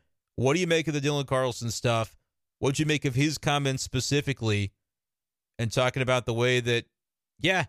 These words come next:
it's hurt to see the sporadic opportunity and maybe not totally always know exactly where he stands. What do you think of those comments?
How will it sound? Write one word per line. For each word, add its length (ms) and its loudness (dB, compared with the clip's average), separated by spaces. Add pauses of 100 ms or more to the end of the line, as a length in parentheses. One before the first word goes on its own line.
it's 200 -2
hurt 300 0 (760)
to 100 2
see 200 0
the 100 -2
sporadic 460 0
opportunity 640 0
and 160 -4 (420)
maybe 240 2
not 240 0
totally 320 2
always 300 0
know 180 0
exactly 460 -2
where 180 0
he 140 0
stands. 500 -4 (1040)
What 140 2
do 40 4
you 60 2
think 180 -4
of 80 -8
those 160 0
comments? 580 -4